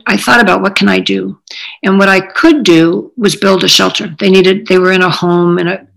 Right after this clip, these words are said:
crowded area and it wasn't safe. So I got together a consortium of developers and builders, and it was wonderful.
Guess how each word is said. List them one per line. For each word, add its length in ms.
crowded 360
area 500
and 260
it 120
wasn't 320
safe. 560
So 440
I 100
got 240
together 420
a 80
consortium 640
of 240
developers 580
and 140
builders, 540
and 340
it 120
was 160
wonderful. 440